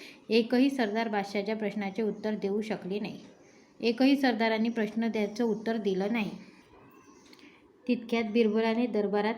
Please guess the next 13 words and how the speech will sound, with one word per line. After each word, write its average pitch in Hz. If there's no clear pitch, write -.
प्रवेश 202
केला. 196
तो 233
दरबारातील 196
सर्वात 220
हुशार 208
सरदार 214
होता. 226
म्हणजे 196
तेवढ्यात 220
बिरबल 226
जे 220
आहे 208